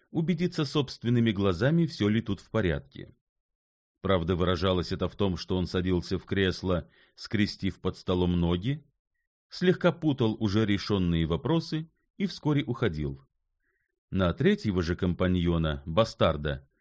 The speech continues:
человека ничтожного, взваливали груду дел,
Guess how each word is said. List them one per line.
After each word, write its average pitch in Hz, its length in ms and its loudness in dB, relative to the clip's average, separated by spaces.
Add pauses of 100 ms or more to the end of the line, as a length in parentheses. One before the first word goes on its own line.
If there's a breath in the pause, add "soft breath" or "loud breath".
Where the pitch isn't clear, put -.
(100)
человека 110 540 2
ничтожного, 82 880 -2 (480)
взваливали 147 640 2
груду 104 380 2
дел, 180 380 2